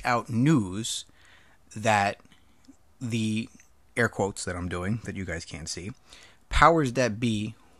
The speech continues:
want you to see. Now, i-, whether or not you believe these Twitter files that came out from Elon, Elon Musk,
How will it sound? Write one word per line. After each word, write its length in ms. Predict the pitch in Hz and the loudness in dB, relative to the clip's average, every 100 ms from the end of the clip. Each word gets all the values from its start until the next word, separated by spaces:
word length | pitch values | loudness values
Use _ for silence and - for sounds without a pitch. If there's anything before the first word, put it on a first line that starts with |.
| - | -16
want 600 | 95 92 110 120 - - | -14 -4 -2 -2 -4 -4
you 260 | 104 101 - - | -4 -6 -12 -12
to 240 | - 101 90 | -8 -8 -8
see. 340 | - 160 92 - _ _ _ _ _ _ _ - - - - - - | -2 0 -2 -10 _ _ _ _ _ _ _ -18 -4 -4 -4 -14 -6
Now, 300 | 127 117 110 - _ - _ _ _ _ _ _ _ _ _ _ | 0 0 0 -10 _ -20 _ _ _ _ _ _ _ _ _ _
i-, 60 | - - | -16 -2
whether 320 | 151 202 214 | 6 8 8
or 60 | 185 | 6
not 260 | 180 139 | 6 4
you 80 | 135 | 2
believe 460 | 123 120 120 117 104 | 4 4 4 2 0
these 180 | 104 | -4
Twitter 320 | - - 135 117 | -2 2 2 2
files 400 | - 95 90 101 | -2 -4 -4 -8
that 160 | - | -10
came 240 | - 117 101 | -8 -8 -6
out 200 | 92 87 | -8 -10
from 180 | 98 87 - | -12 -12 -8
Elon, 240 | 117 101 - | -6 -4 -6
Elon 260 | 117 101 95 | -6 -4 -4
Musk, 420 | 92 87 - - | -6 -6 -10 -10